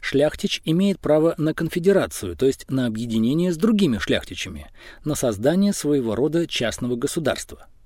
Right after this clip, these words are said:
Шляхтич имеет право на рокош, официальный бунт против короля и правительства. Европейская история нового времени не знает более прецедентов столь нелепой, доведенной до полного абсурда дворянской самостоятельности.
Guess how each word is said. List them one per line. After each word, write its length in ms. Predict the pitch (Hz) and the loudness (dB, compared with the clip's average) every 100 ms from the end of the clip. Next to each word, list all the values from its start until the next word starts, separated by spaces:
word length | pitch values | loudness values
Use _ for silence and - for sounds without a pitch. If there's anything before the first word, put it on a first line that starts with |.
| - - - - - | -20 -20 -20 -20 -8
Шляхтич 680 | - 135 92 - 160 - - | 0 2 0 -2 -4 -4 -4
имеет 380 | 135 131 117 - | -2 0 -2 -2
право 380 | 113 107 117 135 | -2 0 -2 -2
на 180 | 135 151 | -2 0
рокош, 540 | 190 - 76 - - - | 0 -2 -6 -8 -8 -6
официальный 680 | 127 - - 104 104 131 | -4 -4 -4 -4 -2 -2
бунт 300 | 95 107 175 | 0 0 -2
против 360 | - 107 - - | -2 -4 -4 -2
короля 380 | - 123 90 95 | 0 0 -2 -4
и 140 | - | -2
правительства. 720 | 123 160 156 85 - - 73 - - - - - - | 0 0 -2 -6 -10 -10 -12 -14 -20 -20 -20 -20 -2
Европейская 800 | 139 143 147 185 190 - 139 | 0 2 2 2 0 0 0
история 420 | 123 - 156 151 135 | 0 0 2 2 2
нового 420 | 131 127 104 92 | 2 2 2 2
времени 480 | 117 156 110 101 - | 0 0 -2 -4 -2
не 200 | 143 160 | 0 0
знает 360 | 127 135 165 156 | 0 0 -2 0
более 320 | 131 104 101 | 0 0 -2
прецедентов 640 | 110 - 95 127 147 113 | -4 -6 -4 -4 -2 -6
столь 260 | - 110 98 | -4 -2 -2
нелепой, 520 | 101 110 160 101 80 - - | -2 0 0 -2 -8 -14 -16
доведенной 640 | 127 151 156 135 185 196 185 | -2 0 0 2 4 4 4
до 160 | 202 | 2
полного 480 | - 147 127 104 95 | 4 2 4 2 0
абсурда 480 | 90 - 143 156 185 | -2 0 0 2 0
дворянской 640 | 156 131 90 85 - 107 | 2 2 0 -4 -4 -6
самостоятельности. 1000 | - 135 123 - 123 90 - 85 - - | -4 -4 -4 -2 -2 -2 -8 -14 -14 -16